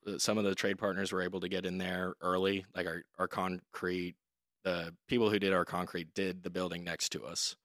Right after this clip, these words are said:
We've, we, there are four projects going on, on that street right now off of I thirty-five. It's a mess.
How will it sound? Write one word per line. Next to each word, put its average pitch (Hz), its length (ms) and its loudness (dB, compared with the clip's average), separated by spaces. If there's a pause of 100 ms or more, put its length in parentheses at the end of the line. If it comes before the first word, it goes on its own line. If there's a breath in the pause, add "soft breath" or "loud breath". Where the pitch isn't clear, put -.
(340)
We've, 101 160 -2
we, 104 140 2
there 107 160 4
are 113 60 4
four 101 220 4
projects 85 380 0
going 82 280 -4
on, 78 260 -6 (100)
on 95 180 2
that 87 140 -2
street - 280 0
right 80 180 -6
now 82 320 -4 (340)
off 95 220 2
of 90 100 -6
I 85 140 -2
thirty-five. 76 680 -10
It's - 360 -2
a 85 40 -6
mess. 67 360 -4